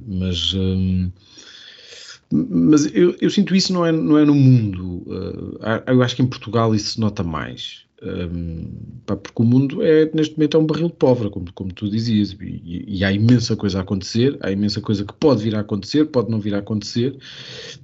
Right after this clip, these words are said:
e, e, e mesmo aqui entre nós na Europa, quer dizer, e, e, aquilo a que se está a assistir é, é uma coisa que eu acho que, que merece algum, algum tipo de análise, ou pelo menos algum tipo de discussão. Hum,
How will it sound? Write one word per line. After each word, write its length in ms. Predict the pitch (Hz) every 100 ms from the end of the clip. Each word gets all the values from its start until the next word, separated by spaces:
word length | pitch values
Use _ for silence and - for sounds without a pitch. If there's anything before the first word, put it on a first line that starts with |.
| - -
e, 1600 | 131 135 139 135 131 131 135 - 143 123 104 - 101 95 90 - - - -
e, 80 | 131
e 20 | 101
mesmo 300 | 110 117 120
aqui 280 | 123 120
entre 240 | 113 107 110
nós 260 | 117 101
na 100 | 92
Europa, 440 | 101 101 104 104 123
quer 140 | 127
dizer, 200 | 113 90 -
e, 200 | - -
e, 800 | - - 87 - _ _ 202 -
aquilo 360 | 117 - 160 131
a 40 |
que 80 | 127
se 60 | -
está 240 | - 101
a 40 | 98
assistir 600 | - - 127 117 127 127 123
é, 40 |
é 40 | 123
uma 100 | 123
coisa 240 | 127 120
que 80 | 120
eu 100 | 120
acho 300 | 120 117 -
que, 160 | - 123
que 220 | - -
merece 400 | 113 113 113 113
algum, 440 | 107 107 107 104
algum 300 | 95 98 98
tipo 320 | 104 - - 95
de 80 |
análise, 480 | 98 98 107 107 98
ou 60 | 95
pelo 180 | - 95
menos 180 | 98
algum 220 | 98 95 90
tipo 240 | 95 87
de 80 | 90
discussão. 520 | - - - 78 67 _ _ - - - - - - - _ _ 110 110 107 107
Hum, 760 | 107 104 101 101 98 92